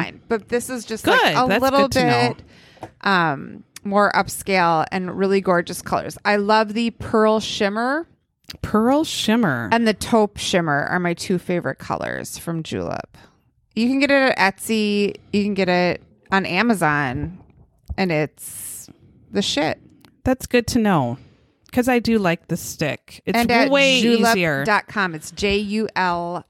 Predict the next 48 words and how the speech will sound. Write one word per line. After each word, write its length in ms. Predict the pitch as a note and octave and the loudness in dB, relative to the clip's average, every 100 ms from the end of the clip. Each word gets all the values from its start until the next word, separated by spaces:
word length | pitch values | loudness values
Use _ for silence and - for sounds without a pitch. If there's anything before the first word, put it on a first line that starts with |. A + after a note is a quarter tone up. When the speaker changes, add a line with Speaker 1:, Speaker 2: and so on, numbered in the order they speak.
| _ - | _ -12
Speaker 1:
E 220 | F3+ F3+ | -10 -10
P. 600 | - - F#3 G#2+ C2+ - - | -10 -10 -10 -10 -14 -4 0
Speaker 2:
Is 100 | A3 | 2
it 60 | |
at 180 | A3 F#3+ | 2 2
Target? 720 | - G3+ F#3+ F#3 A#3+ - - - - | 0 2 2 2 0 0 -8 -12 -20
Speaker 1:
<laughs> 200 | - - | -20 -2
I 40 | B3+ | 0
don't 120 | - | 0
know 880 | - - - - - - D#5 E5 E5+ | -6 -20 -20 -20 -6 0 2 4 4
if 60 | E5 | 2
it's 120 | B4 | 0
at 160 | A#3 - | -2 -2
Target. 500 | A3 F#3+ F3+ F3+ G#3 | -2 -2 -2 -2 -2
Speaker 2:
Oh. 400 | F#3 D3 C#3+ C#3 _ - | -4 -6 -8 -14 _ -4
Speaker 1:
I 180 | B3+ D#4 | 0 2
just, 340 | E4 - - - _ _ - - - | 0 -6 -12 -20 _ _ -20 -12 -2
I 100 | B3+ | -2
first 380 | - D4 C#4+ - | 0 0 0 0
bought 160 | A3+ | 0
it 100 | A3+ | 2
at 140 | G3+ - | 0 -2
Ulta. 600 | E3+ E3 - G2+ D#2 - - | -4 -6 -4 -6 -6 -12 -6
And 40 | |
Speaker 2:
Oh, 260 | - F#3 D3+ | 2 2 2
okay. 60 | C#3 | 0
Speaker 1:
then, 760 | F3 E3+ F3 F3 E3+ E3+ E3 - _ _ _ | -2 -2 -2 -4 -6 -10 -14 -16 _ _ _
yeah, 180 | F#3 D#3 - | -8 -6 -6
and 140 | F#3+ | -6
now 100 | F3+ | -4
you 140 | E3 E3+ | -4 -6
can 160 | F#3 | -8
get 100 | D#3+ | -8
it 100 | D3+ | -8
on 140 | B2 A2 | -8 -12
Amazon. 560 | G2 G#2+ - E2+ - - _ | -12 -12 -12 -14 -16 -20 _
Speaker 2:
Well, 100 | D4 | 2
good. 380 | D4 G#4 A#3+ D3+ - - | 4 4 4 0 -8 -4
That's 200 | - C4+ | 0 0
good 140 | - D4+ | 2 4
to 40 | B4+ | 4
Speaker 1:
Yeah. 100 | G#3 | 4
Speaker 2:
know. 80 | |
The 200 | F3 G3+ G3+ | 4 2 2
eye, 180 | G#3+ F#3 | 2 2
the 160 | G#3+ | 0
stick 380 | - - A#3+ A#3+ | 0 0 0 0
is, 260 | A#3+ - | -2 -4